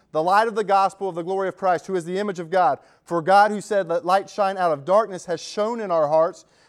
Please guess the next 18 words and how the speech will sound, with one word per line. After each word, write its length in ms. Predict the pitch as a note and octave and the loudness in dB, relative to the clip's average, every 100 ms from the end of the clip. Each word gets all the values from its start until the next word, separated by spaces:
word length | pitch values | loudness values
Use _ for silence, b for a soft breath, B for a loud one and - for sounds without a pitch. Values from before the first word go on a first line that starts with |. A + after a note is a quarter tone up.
| _ | _
to 100 | F#3 | -6
give 200 | F3 F3+ | -4 -2
the 120 | D#3+ | -2
light 380 | D3 D#3+ G#3 A#3 | 0 2 2 0
of 160 | F3+ D#3 | -8 -6
the 100 | D#3+ | -2
knowledge 420 | E3+ F#3 G#3 G#3 | 0 2 0 -4
of 120 | D3+ | -10
the 80 | D#3+ | -8
glory 320 | E3+ F#3 G3 | -6 -4 -4
of 80 | E3+ | -4
God 260 | F3 D#3+ | 0 0
in 200 | D#3 E3 | -2 -8
the 60 | D#3 | -10
face 360 | - F#3 F#3 - | -8 -8 -8 -14
of 180 | C#3+ | -20
Jesus 340 | A#2+ F3 D#3 C#3+ | -14 -14 -14 -16
Christ." 420 | - C3+ A2 _ | -12 -12 -12 _